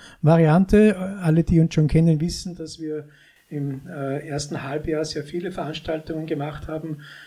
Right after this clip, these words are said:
mit PowerPoint-Präsentationen, mit Experten, wo also Krebsthemen vorgestellt wurden. Wir haben gedacht, wir möchten das Ganze ein bisschen verändern. Wir möchten das ein Expertengespräch haben. Wir werden immer zwei Experten da haben, die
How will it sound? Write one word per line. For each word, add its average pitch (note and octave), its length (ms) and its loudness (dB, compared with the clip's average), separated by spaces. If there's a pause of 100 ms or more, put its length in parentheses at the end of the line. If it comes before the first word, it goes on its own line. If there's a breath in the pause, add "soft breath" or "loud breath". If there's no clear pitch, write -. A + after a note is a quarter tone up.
(280 loud breath)
mit C#3+ 160 -10
PowerPoint-Präsentationen, D#3 1120 -4
mit D3 140 -8
Experten, D3 580 -6
wo D3+ 60 -4
also C#3 160 -6
Krebsthemen D3 960 -10
vorgestellt E3 580 -10
wurden. E3 280 -8 (560)
Wir C#3+ 120 -4
haben D3 100 -2
gedacht, D3+ 240 -4
wir D#3+ 80 -2
möchten D3+ 320 -4
das D3 160 -6
Ganze D3 300 -4
ein D3 40 -6
bisschen D3+ 220 -6
verändern. E3 680 -2
Wir D3+ 80 -2
möchten D3 360 -4
das - 180 -6
ein C3 160 -6 (160)
Expertengespräch C#3+ 1000 -6
haben. F3 340 -2 (480 soft breath)
Wir C#3+ 140 -4
werden C#3+ 180 -2
immer D#3+ 180 -2
zwei - 180 -6
Experten C#3+ 500 -6
da C#3 220 -4
haben, D3+ 300 -2
die C#3+ 280 -4